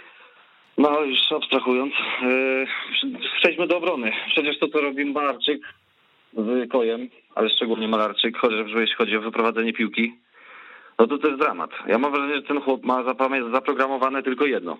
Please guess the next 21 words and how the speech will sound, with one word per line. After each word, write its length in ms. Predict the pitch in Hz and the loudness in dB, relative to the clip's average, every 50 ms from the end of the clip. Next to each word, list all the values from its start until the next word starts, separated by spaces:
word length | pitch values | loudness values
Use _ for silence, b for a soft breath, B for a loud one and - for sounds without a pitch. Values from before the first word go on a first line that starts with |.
| - _ - | -12 _ 2
Podać 300 | - 160 139 147 147 135 | 2 4 4 2 -2 -2
do 80 | 131 143 | -2 -2
najbliższego 540 | 147 139 135 135 139 - - 151 135 143 139 | -2 -2 -2 -2 0 0 0 0 0 0 0
zawodnika 600 | 143 147 139 147 135 143 135 127 131 135 165 185 - _ _ _ | 0 0 -2 -2 -2 -2 0 0 0 0 -2 -4 -10 _ _ _
i 100 | - 110 | 0 2
absolutnie 480 | - 135 - - 175 170 165 - 165 170 | 2 2 2 2 2 2 2 0 0 0
nie 80 | 165 156 | 0 0
do 80 | 160 | 0
przodu. 380 | - - 131 127 82 - - - b b b b b b b b b b b b b b | 0 0 0 0 -2 -6 -10 -12 b b b b b b b b b b b b b b
A 80 | - | 4
jak 140 | 160 160 139 | 6 4 2
podać 260 | - 151 139 143 135 | 2 2 2 2 0
do 80 | 131 135 | 0 -2
przodu, 340 | 131 - 135 127 127 165 196 | 0 2 2 2 0 -2 -2
to 140 | 190 180 160 | 0 0 0
może 200 | 165 160 156 160 | 0 0 0 0
być 160 | 151 147 - | -2 -2 0
tylko 240 | - 156 143 156 147 | -2 0 2 2 2
jedna, 300 | 143 143 135 135 135 131 | 2 2 0 0 0 0
jeden 260 | 127 139 135 135 123 | 0 0 0 -2 -2
wybór. 300 | 107 98 82 85 82 78 | -2 -2 -2 -4 -6 -6